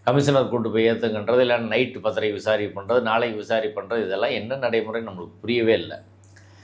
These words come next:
நீதிபதி அவர்கள் இந்த விஷயத்துல மட்டும் ஏன் இவ்வளவு தீவிரமா பண்ணணும்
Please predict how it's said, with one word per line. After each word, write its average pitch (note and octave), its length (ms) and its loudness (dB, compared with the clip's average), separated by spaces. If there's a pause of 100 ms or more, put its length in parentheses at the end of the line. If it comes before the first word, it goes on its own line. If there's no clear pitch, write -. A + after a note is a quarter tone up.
(420)
நீதிபதி E3+ 520 6
அவர்கள் B2+ 500 2
இந்த D#3 300 6
விஷயத்துல E3 500 4
மட்டும் C#3+ 240 0
ஏன் D3+ 220 4
இவ்வளவு C#3 380 0
தீவிரமா B2+ 480 -6
பண்ணணும் F#2 260 -14